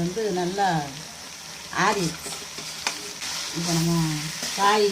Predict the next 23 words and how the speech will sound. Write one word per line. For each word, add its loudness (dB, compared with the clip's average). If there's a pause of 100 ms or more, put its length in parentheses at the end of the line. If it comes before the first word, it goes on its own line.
எல்லாமே 2
இதில் 2
ஒட்டுற 0 (140)
மாதிரி 0 (680)
திறக்கணும். -6 (2500)
அடுப்பை 0
கொஞ்சம் 0
நல்லா 4
குறைச்சி -2
வச்சுக்கணும். -4 (1900)
ஏன்னா 0
நம்ம 2
அங்கிட்டு 2
கிண்டிட்டு 4
இருக்கும்போது -2
அங்கிட்டு -2
கருக 2
ஆரம்பிச்சிடும். -2 (760)
கிண்டி -2
முடிச்சிட்டோம். 0 (400)
அடுப்பை 2
ஆஃப் 4
பண்ணிட்டோம். 4